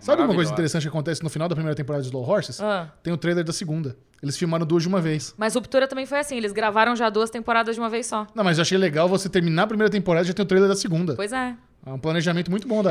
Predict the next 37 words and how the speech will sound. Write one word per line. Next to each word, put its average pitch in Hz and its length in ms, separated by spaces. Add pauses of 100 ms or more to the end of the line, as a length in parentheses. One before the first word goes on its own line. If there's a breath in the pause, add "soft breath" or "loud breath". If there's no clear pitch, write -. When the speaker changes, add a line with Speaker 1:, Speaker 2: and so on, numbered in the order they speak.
Speaker 1:
Apple. 208 120
Speaker 3:
Então, 233 160
mas 214 200
eu 262 240
acho 262 180
que - 220
a 226 260
Apple, 262 240
pra 226 220
mim, 254 180
ela 220 240
é 247 140
a 349 80
nova 214 320
H 190 200
B 190 120
O 226 80
exatamente 285 480
por 285 100
causa 294 200
Speaker 1:
Esse - 40
planejamento, 147 560
Speaker 3:
disso. 131 140
Speaker 1:
né? 127 80
Speaker 3:
Não 302 260
só 311 160
pelo 277 220
planejamento, 269 440
porque - 140
a 196 40
H 202 140
B 196 140
O 262 80
não - 100
fazia 196 240
esse 190 100
planejamento, 151 720